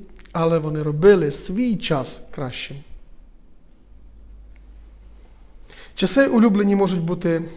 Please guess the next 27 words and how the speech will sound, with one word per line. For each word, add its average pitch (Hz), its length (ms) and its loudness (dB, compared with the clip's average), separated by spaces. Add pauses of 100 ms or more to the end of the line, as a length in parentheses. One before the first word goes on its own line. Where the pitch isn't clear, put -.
(140)
дуже 180 260 2
темні, 151 440 2 (680)
непрості. 160 640 -4 (640)
Але 170 180 2
світле 226 440 4
можливе, 175 500 6
якщо 165 400 0
хтось - 560 0 (920)
наважиться 175 600 -2
його 160 540 -2 (260)
нести, 151 540 -2 (140)
ним 170 260 2
ділитися. 156 540 -4
Як 180 160 -2
каже 214 220 4
сьогоднішнє 180 440 -4
Євангеліє: 156 480 -4 (280)
«Так 294 240 4
нехай 196 320 2
світить 175 380 -6
ваше 151 300 -4
світло 170 400 -6
перед 143 300 -10
людьми, 156 360 -6 (640)
щоб 180 180 -4
вони, 175 320 2
бачивши 160 760 0